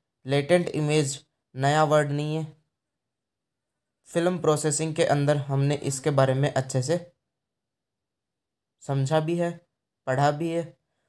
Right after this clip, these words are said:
बस केवल लिखा नहीं था। आज हम लेटेंट इमेज के बारे में दोबारा से डिटेल के अंदर समझेंगे।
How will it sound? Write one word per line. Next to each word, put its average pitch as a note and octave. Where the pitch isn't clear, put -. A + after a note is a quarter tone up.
बस F3+
केवल F#3+
लिखा D#3
नहीं C3
था। B2+
आज D#3
हम D3+
लेटेंट D3
इमेज D3+
के E3
बारे D3
में D3+
दोबारा D3
से E3+
डिटेल C#3+
के D#3
अंदर D3
समझेंगे। D3+